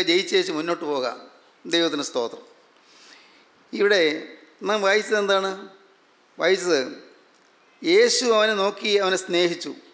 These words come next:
കാരണം അവൻ പറഞ്ഞതൊക്കെ ശരിയാണ്. കൽപ്പനകൾ പ്രമാണിക്കുന്നു.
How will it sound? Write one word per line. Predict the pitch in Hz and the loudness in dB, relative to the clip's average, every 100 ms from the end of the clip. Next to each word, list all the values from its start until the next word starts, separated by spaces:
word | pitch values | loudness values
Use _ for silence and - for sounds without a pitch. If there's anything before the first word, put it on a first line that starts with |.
| - | -4
കാരണം | 170 202 | -2 0
അവൻ | 208 208 | -2 -4
പറഞ്ഞതൊക്കെ | 190 202 202 | -6 -4 -6
ശരിയാണ്. | 180 180 151 107 - - _ _ - _ - | -4 -4 -6 -8 -14 -20 _ _ -20 _ 0
കൽപ്പനകൾ | 202 247 247 | 0 2 4
പ്രമാണിക്കുന്നു. | 214 202 196 160 143 | 4 2 2 0 -4